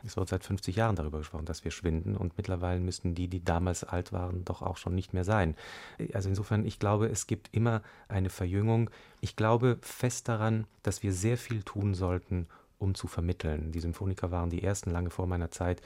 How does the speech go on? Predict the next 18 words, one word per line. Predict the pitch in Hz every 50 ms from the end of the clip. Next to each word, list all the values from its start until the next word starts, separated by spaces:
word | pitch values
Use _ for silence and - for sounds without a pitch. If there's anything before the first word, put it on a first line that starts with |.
| - - - - -
die | - -
Kinderkonzerte | - 104 107 110 - - 98 87 - - 87 85 - 82 76
hatten. | 87 82 - 90 82 - - - - _ -
Wir | - 90 82
haben | 87 87 85
das, | 82 85 82 - - - - -
äh, | 90 85
in | 85 82 85
den | 82 82 82
letzten | 87 90 - - - 90
Jahren | 85 85 82 82 82 78 - - - -
stark | - - - - 95 104 101 - - -
ausgebaut | 87 85 85 - - 85 82 85 85 85 87 - - - - - - -
mit | - 87 85 - -
Konzerten | - - 78 - - 92 90 - 92
für | - - - 85
sehr | 82 85 95 101 101
Junge, | 98 95 92 92 90 87